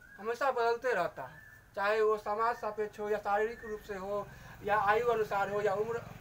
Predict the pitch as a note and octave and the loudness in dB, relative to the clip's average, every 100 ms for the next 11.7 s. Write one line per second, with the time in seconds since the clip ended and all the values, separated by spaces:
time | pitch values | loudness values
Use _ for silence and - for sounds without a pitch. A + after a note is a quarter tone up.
0 | F#3+ G#3 G#3 B3 G#3 F#3 D#3+ C#3+ C3 - | -4 -2 -2 -2 -2 -2 -4 -6 -8 -16
1 | - - - G#3 B3 B3+ A3 - - - | -20 -18 -6 0 0 2 0 0 -2 -12
2 | - - - G3+ G#3+ G#3+ B3 A3+ A3+ A3 | -20 -20 -8 0 2 4 4 4 4 2
3 | A3 A3+ - - - G3 - C4 B3+ A#3 | 2 -2 -10 -20 -20 -18 0 2 4 2
4 | A3+ A3+ A#3+ A#3+ A#3+ A3+ A3 A3 A3+ A3+ | 2 -2 0 0 0 -2 -2 -6 -6 -4
5 | A3+ A#3 C4 B3+ A#3 A3+ A3 G3 E3+ D3+ | 0 0 2 2 0 0 -2 -2 -6 -12
6 | D3 C3+ C3+ - - - - - - - | -16 -16 -16 -20 -20 -20 -20 -20 -20 -20
7 | - - - F#3 G#3 A#3 C4 A#3 F3 F3 | -20 -20 -20 -10 2 4 4 2 -2 -2
8 | G3+ A3+ C4 B3+ A#3 A3+ A#3 A3+ A3 A3+ | -6 2 2 2 -4 -2 -4 -2 -4 0
9 | B3+ A#3 A3 A3+ A3 G#3+ G3 G3 F#3 - | -2 -2 -4 -2 -2 -2 -6 -12 -8 -4
10 | G3 - - F3 G3 G3+ G#3+ G#3 G3+ G#3+ | -4 -6 -14 -12 -10 0 0 2 -2 -4
11 | C4+ B3 A3 G3+ G#3 A#3 A#3+ | -2 -4 -4 -4 -6 -4 -4